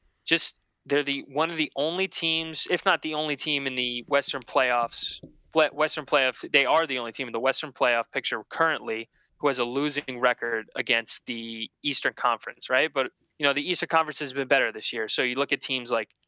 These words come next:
that they've played so far. They played Milwaukee twice, the Sixers twice, Toronto, Indiana, and Brooklyn, right? So when the Knicks and the Hawks start rolling into town, it's gonna be a lot easier for those Jazz fans,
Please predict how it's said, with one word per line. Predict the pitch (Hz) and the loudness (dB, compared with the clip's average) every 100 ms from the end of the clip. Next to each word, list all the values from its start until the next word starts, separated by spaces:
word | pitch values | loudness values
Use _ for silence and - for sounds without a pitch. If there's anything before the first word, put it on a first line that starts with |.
| _ _ _ _ _ _ _ _ _ _ - | _ _ _ _ _ _ _ _ _ _ 0
that | 143 135 | 2 4
they've | 135 | 0
played | - 151 - | 2 0 2
so | 127 | -2
far. | - 117 113 | 2 2 2
They | |
played | 120 120 110 | -2 -4 -2
Milwaukee | 110 123 131 180 | 0 2 2 -4
twice, | - 131 113 - - - _ | 0 0 0 -4 -10 -12 _
the | 131 | -4
Sixers | - 180 - 165 | 2 2 0 -4
twice, | - 120 110 110 - - | 0 2 2 0 -10 -8
Toronto, | - 127 139 156 160 | 0 4 4 2 -2
Indiana, | 143 135 131 127 123 | -2 0 2 2 0
and | 113 | -4
Brooklyn, | 127 127 - 104 _ _ | 0 0 0 -14 _ _
right? | 123 127 143 _ _ | 0 0 0 _ _
So | - 143 | -2 0
when | 131 127 | 2 0
the | 127 | 2
Knicks | 147 160 - | 2 2 0
and | 135 | -2
the | 131 | 0
Hawks | 127 139 - | 4 4 2
start | - 139 131 | 0 2 2
rolling | 131 135 131 | 2 0 2
into | 127 120 | -2 -2
town, | - 123 120 117 113 _ _ | 0 2 2 0 -8 _ _
it's | 135 - | -8 -2
gonna | 131 | 0
be | 120 | 2
a | 110 | 2
lot | 113 123 123 127 | 4 4 2 0
easier | 127 120 123 113 | -2 0 2 2
for | - | -2
those | 117 113 | -2 0
Jazz | 127 117 117 | 0 2 0
fans, | - 131 135 - | 0 -2 -2 -6